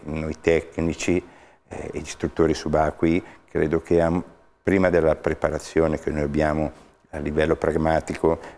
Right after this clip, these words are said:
nasce in noi una motivazione a spingere queste persone veramente a, a farcela sempre, perché la vita purtroppo va avanti, purtroppo deve andare avanti.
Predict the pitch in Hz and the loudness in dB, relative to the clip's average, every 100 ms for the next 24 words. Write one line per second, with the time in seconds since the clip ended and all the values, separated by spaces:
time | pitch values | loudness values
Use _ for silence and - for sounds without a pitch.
0 | _ - 85 85 85 80 - 87 80 80 | _ -10 -6 -2 0 0 0 0 0 2
1 | 85 87 90 85 80 80 - 78 78 - | 2 2 2 2 0 -2 0 0 0 0
2 | 80 80 85 85 - - - _ _ _ | 2 4 2 0 -2 -10 -20 _ _ _
3 | 76 73 - - - 87 85 80 - - | -4 -4 -6 -10 -2 0 2 0 -2 -6
4 | - 76 - 80 80 76 - - - - | -6 -8 -4 -2 -2 -4 -8 -18 -18 -6
5 | 76 78 80 82 - 85 82 82 71 73 | -2 0 0 -2 0 -2 -2 -8 -10 -10
6 | - - - 78 - 76 73 - - 80 | -10 -2 -2 -2 -6 -8 -8 -8 -2 0
7 | 78 - 71 - - 90 85 80 - - | 0 -4 -8 -6 0 2 2 0 -4 -6
8 | - - - - - 87 87 80 76 76 | -14 -20 -14 -4 -2 0 0 0 -4 -6
9 | 73 73 71 - - 78 80 78 - - | -8 -12 -14 -10 -8 -4 -2 -2 -4 -14
10 | - 76 82 90 73 73 71 71 67 - | -12 0 2 2 0 -4 -6 -8 -10 -12